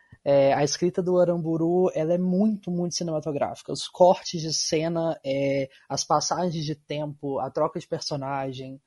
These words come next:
é, é, é tudo muito visível. Ele, ele, ele faz closes no café em uma hora,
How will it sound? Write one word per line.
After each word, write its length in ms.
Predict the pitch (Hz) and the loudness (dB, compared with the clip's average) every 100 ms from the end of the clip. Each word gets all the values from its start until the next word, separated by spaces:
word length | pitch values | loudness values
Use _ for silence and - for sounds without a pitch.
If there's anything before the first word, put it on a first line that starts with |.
| _ _ _ - | _ _ _ -4
é, 680 | 139 139 135 135 139 151 | -2 0 0 0 -2 -2
é, 20 | 147 | -4
é 20 | |
tudo 240 | 185 180 | -2 0
muito 220 | 185 185 170 | 0 -2 -4
visível. 720 | 202 165 160 190 151 120 120 | -4 -4 -4 -4 -4 -6 -4
Ele, 300 | 127 135 135 | -4 -4 -4
ele, 200 | 147 147 _ | -6 -8 _
ele 180 | 143 151 | -6 -6
faz 280 | 147 170 - | -2 -2 -2
closes 500 | - 185 190 208 196 | -2 0 2 0 -2
no 120 | 208 | -2
café 640 | 202 185 - - 156 151 - _ _ _ _ | -2 -4 -4 -2 -2 -2 -8 _ _ _ _
em 200 | 151 151 | -6 -4
uma 200 | 156 151 | 0 4
hora, 560 | 147 147 156 190 208 | 6 6 8 6 6